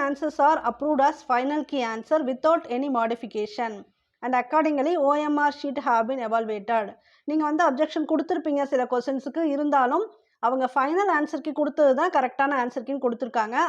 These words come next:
அதுபடி தான் உங்களுக்கு வந்து இங்க மார்க் எவாலுவேஷன் போட்டிருக்காங்க. So, நீங்க எவ்வளோ கெஸ் பண்ணியிருந்தீங்களோ, ஃபைனல் ஆன்சர் கீ வச்சு செக் பண்ணீங்களோ, அதே மார்க்ஸ் தான் வரும். அதுல எந்த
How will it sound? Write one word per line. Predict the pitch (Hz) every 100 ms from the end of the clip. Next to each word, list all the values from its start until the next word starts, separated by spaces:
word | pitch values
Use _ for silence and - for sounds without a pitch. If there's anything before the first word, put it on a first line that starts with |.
| 240
அதுபடி | 247 302 302 277
தான் | 330
உங்களுக்கு | 330 285 247
வந்து | 240 294
இங்க | 247
மார்க் | 226 247 247
எவாலுவேஷன் | 226 233 226 247 233
போட்டிருக்காங்க. | 226 220 214 202 214 359 - _ _ _ _ _ _ _ _ _ _ _ -
So, | 320 330
நீங்க | 311 269
எவ்வளோ | 285 381 302
கெஸ் | 277 -
பண்ணியிருந்தீங்களோ, | 330 320 294 277 277 320 339
ஃபைனல் | 269 277 285 247
ஆன்சர் | 262 285 247
கீ | 247
வச்சு | 269 254
செக் | 233 -
பண்ணீங்களோ, | 247 240 294 240
அதே | 262 269
மார்க்ஸ் | 233 - 262
தான் | 233
வரும். | 262
அதுல | 285 233
எந்த | 233